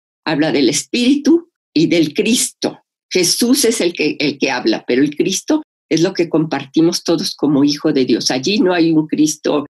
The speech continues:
Jesús es el único hijo de Dios y nosotros somos los hijos adoptivos. No, toda la creación de Dios es imagen y semejanza de Él. Tiene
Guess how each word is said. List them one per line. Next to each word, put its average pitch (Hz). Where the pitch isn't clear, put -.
Jesús 165
es 156
el 151
único 160
hijo 160
de 156
Dios 156
y 165
nosotros 160
somos 160
los 151
hijos 160
adoptivos. 156
No, 160
toda 247
la 214
creación 180
de 170
Dios 170
es -
imagen 147
y 139
semejanza 131
de 143
Él. 143
Tiene 175